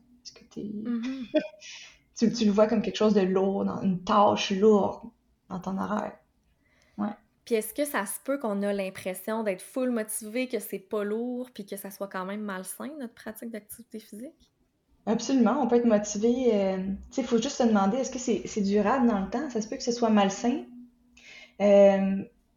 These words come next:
Speaker 1: est-ce que c'est, ça, ça te rend hyper fatigué ? Est-ce que tu, tu deviens épuisé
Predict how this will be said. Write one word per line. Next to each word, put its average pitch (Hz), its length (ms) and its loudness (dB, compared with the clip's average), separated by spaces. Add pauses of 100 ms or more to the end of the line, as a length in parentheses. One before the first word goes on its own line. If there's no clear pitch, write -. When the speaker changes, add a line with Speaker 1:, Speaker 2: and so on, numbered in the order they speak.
Speaker 1:
est-ce 196 140 -2
que 262 80 -4
c'est, 208 360 4
ça, 190 240 0
ça - 160 -2
te - 160 -4
rend 220 120 -2
hyper 226 320 0
fatigué ? 208 380 -2
Est-ce 311 220 0
que 226 80 2
tu, 214 240 -2
tu - 140 -6
deviens 202 300 4
épuisé 220 800 2